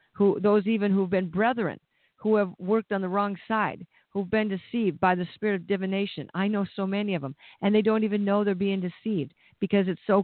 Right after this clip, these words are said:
cunning and so look-alike and so hard to see through the counterfeits sometimes. And so I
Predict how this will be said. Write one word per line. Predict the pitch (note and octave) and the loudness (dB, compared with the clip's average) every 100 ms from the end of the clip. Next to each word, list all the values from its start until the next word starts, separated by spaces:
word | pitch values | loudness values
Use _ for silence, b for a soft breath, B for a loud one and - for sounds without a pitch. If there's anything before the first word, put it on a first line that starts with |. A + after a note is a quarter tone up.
| - | 2
cunning | G#3+ G#3 D#3+ | 0 2 0
and | D#3+ - | -2 2
so | F#3+ | 4
look-alike | F3+ F#3 G#3+ E3 D#3+ D3+ | 4 2 0 2 2 2
and | D#3+ D#3 - | -2 -6 0
so | G3+ G3+ F3+ E3+ b b b | 4 4 4 0 b b b
hard | G3+ F#3+ | 0 0
to | E3+ | -4
see | G#3+ G3 | -6 -6
through | G3 | -2
the | F3+ | -4
counterfeits | - G#3+ A3 F#3 C#3 - | -2 -2 -2 -2 -6 -2
sometimes. | D3 D3+ D3+ A2+ - _ _ _ _ _ - | -2 0 0 -2 -10 _ _ _ _ _ -2
And | G3 - | -2 2
so | G#3+ F#3 | 2 2
I | F#3 | 2